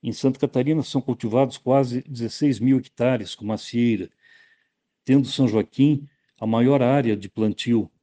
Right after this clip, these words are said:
com oito mil e setecentos hectares. E o valor da da produção catarinense de maçãs situa-se aproximadamente em seiscentos milhões de reais por safra e abrange cerca de dois mil e novecentos produtores.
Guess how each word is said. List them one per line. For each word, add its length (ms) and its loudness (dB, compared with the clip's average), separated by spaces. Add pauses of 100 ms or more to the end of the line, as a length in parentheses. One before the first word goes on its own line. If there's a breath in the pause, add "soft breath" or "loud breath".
(140)
com 280 2 (120)
oito 300 -4
mil 160 4
e 60 2
setecentos 600 -6
hectares. 680 -10 (1040)
E 40 0
o 60 2
valor 360 4
da 120 2 (280)
da 140 -4
produção 420 -4
catarinense 560 0
de 80 -8
maçãs 680 -2
situa-se 680 -4
aproximadamente 1000 -4 (520 soft breath)
em 240 2
seiscentos 640 -4
milhões 400 2
de 80 -12
reais 420 -4
por 160 -14
safra 480 -12 (800)
e 140 0
abrange 560 2
cerca 380 -2
de 120 -8
dois 240 0
mil 340 0 (260 loud breath)
e 60 -8
novecentos 560 -2
produtores. 880 -6